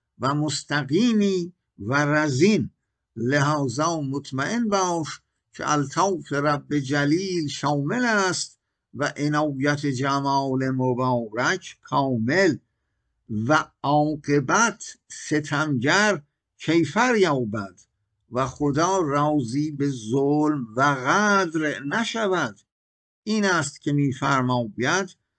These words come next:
«نمتعهم قلیلاً ثم نضطرهم الی عذاب غلیظ، هذا وعد غیر مکذوب.»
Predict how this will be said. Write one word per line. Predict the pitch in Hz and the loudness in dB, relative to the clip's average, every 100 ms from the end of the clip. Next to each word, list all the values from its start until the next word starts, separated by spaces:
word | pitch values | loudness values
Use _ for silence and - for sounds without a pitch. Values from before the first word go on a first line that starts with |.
| _ _ | _ _
«نمتعهم | 104 131 147 147 151 151 - - 208 - 180 151 180 180 160 - - | -2 0 0 0 -2 -4 -12 -2 0 0 -4 -2 -2 -2 -6 -10 -4
قلیلاً | 131 135 180 226 143 110 95 - _ _ _ - | -2 0 0 2 0 -2 -6 -14 _ _ _ -18
ثم | - 147 151 147 | -6 -2 0 0
نضطرهم | 151 151 147 147 143 - 202 254 208 185 175 156 156 151 - _ _ _ | 0 0 0 -2 -6 0 6 6 6 2 2 0 -2 -6 -12 _ _ _
الی | 156 175 156 127 - - | 0 2 2 0 -4 -4
عذاب | 127 110 131 190 202 160 165 151 147 143 - 110 104 107 | -4 -2 0 2 2 2 0 0 -2 -6 -10 -10 -8 -4
غلیظ، | 127 131 180 151 107 - _ _ _ _ - | 0 4 4 2 -4 -10 _ _ _ _ -6
هذا | 131 143 123 156 185 | -2 -2 -2 0 2
وعد | 165 120 113 190 - 185 165 175 165 160 - 107 113 | 0 -2 2 2 2 0 2 0 0 -6 -12 -8 -6
غیر | 107 156 185 165 | 0 2 2 2
مکذوب.» | 165 135 110 - - 101 92 135 190 147 | 2 -2 -4 -8 -12 -12 0 2 2 0